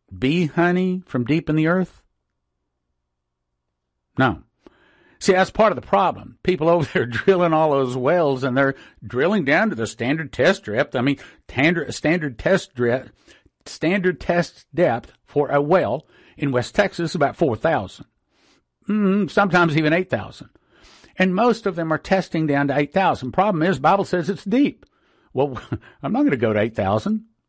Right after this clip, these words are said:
I'm going to forty thousand. I don't think I'll have to drill that deep. Matter of fact, I think I know the depth, but that's classified. <laughs> But the point is, we're going to drill deep.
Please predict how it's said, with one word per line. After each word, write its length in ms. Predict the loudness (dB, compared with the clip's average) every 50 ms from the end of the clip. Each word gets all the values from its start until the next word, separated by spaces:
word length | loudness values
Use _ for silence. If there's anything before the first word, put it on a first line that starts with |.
| _ _ _ _ _ _ _
I'm 160 | -2 0 2
going 220 | 2 2 2 2 0
to 60 | 0
forty 260 | 2 2 2 2 2
thousand. 480 | 0 -2 -6 -8 -8 -10 -14 -20 -20 -20 -20 _ _
I 140 | -14 -12 -12
don't 120 | -12 -10
think 140 | -10 -8 -6
I'll 100 | -4 -2
have 140 | -2 -4 -6
to 80 | -8 -4
drill 240 | 0 0 2 4 2
that 160 | 2 2 0
deep. 220 | -2 -2 -4 -4
Matter 180 | -8 -10 -12 -10
of 40 | -8
fact, 200 | -8 -8 -6 -6
I 60 | -8
think 220 | -6 -6 -6 -4
I 60 | -2 0
know 180 | 0 0 0
the 100 | 0 0
depth, 360 | 2 4 4 4 2 0 _ _ _ _ _ _ _ _ _ _ _
but 300 | -6 -6 -6 -6 _ -4
that's 240 | -4 -4 -4 -6 -16 _ _
classified. 540 | -2 0 0 0 -4 -12 -16 -14 -14 -14 -14 -14 -18 -20 -20 _ -20 _ -12
<laughs> 60 | -12 -12 -12 _ -18 -18 -18 -18 -20 -20 -20 -18 -16 -16 -16 -4 _
But 140 | 0 0 0
the 60 | 0
point 300 | 2 4 4 4 4 2
is, 320 | 2 0 0 -6 -6 0
we're 160 | 0 0 0
going 300 | 0 -2 -2 0 -2 -2
to 60 | -4 -6
drill 280 | -4 -2 0 0 0
deep. 260 | -2 -4 -6 -6 -10